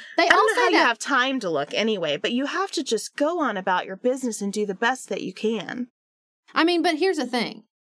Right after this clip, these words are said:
Speaker 1: He has no other business. He only did this so that he could be the king. You know what I mean? Like, he doesn't have anything else to focus on because he, all he cares about is himself.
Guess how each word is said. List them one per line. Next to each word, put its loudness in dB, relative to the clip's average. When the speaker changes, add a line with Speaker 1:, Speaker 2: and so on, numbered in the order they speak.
Speaker 1:
He 2
has 0
no 2
other -2
business. -2
He -2
only 2
did 0
this -2
so 0
that 0
he 0
could 0
be 2
the 2
king. -2
You 0
know 2
what 0
I 0
mean? 2
Like, 0
he 4
doesn't 2
have 2
anything 2
else 0
to 0
focus 0
on 2
because -2
he, 4
all 2
he -2
cares 0
about 2
is -2
himself. -2